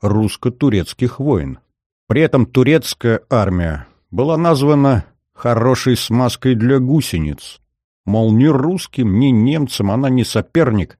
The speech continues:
и способна при численном превосходстве воевать только с второстепенными армиями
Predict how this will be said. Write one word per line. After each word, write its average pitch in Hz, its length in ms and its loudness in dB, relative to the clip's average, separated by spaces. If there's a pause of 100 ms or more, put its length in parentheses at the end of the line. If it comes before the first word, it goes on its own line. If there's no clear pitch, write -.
(340)
и 87 60 -6
способна 147 560 0
при 131 200 0
численном 127 580 2
превосходстве 120 840 -2 (380)
воевать 147 480 0
только 147 420 0 (640)
с - 120 -10
второстепенными 147 1040 0
армиями 104 680 0